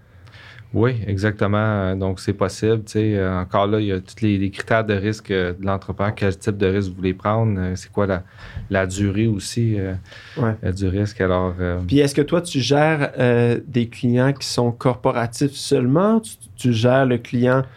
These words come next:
Speaker 2: à, à tous les niveaux, le personnel, corporatif,
Speaker 1: Ouais,
Speaker 2: euh,
Speaker 1: exactement. Donc, moi, j'ai une licence, là, vraiment pour gérer, euh, euh, pour placer de l'argent, euh,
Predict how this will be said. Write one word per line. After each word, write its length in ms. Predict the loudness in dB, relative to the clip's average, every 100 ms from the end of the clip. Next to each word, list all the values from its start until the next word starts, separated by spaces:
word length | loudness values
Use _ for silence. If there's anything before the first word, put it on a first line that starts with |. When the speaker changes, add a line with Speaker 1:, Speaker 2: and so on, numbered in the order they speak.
| -20 -4
Speaker 2:
à, 320 | 0 2 2 0
à 60 |
tous 160 | 0 2
les 100 | 2
niveaux, 300 | 2 2 2
le 100 | 2
personnel, 600 | 0 0 2 2 2 2
corporatif, 840 | -2 -2 0 0 -2 -4 -2 -2 0
Speaker 1:
Ouais, 260 | 2 4 4
Speaker 2:
euh, 120 | 2
Speaker 1:
exactement. 640 | 2 2 0 0 2 0 -2
Donc, 180 | -2 0
moi, 180 | 2 2
j'ai 220 | 2 2
une 140 | 2 2
licence, 560 | 0 0 0 -2 0
là, 80 | 0
vraiment 380 | 2 2 2 0
pour 260 | 0 0
gérer, 800 | 0 2 2 2 0 0 0 -2
euh, 60 | -4 -8 -14 -20 -20 -10 -4
euh, 240 | -2 -2
pour 200 | -2 -4
placer 400 | 2 0 2 -2
de 60 | 0
l'argent, 560 | 0 -2 -2 -2 0 -2
euh, 420 | -2 -4 -4 -6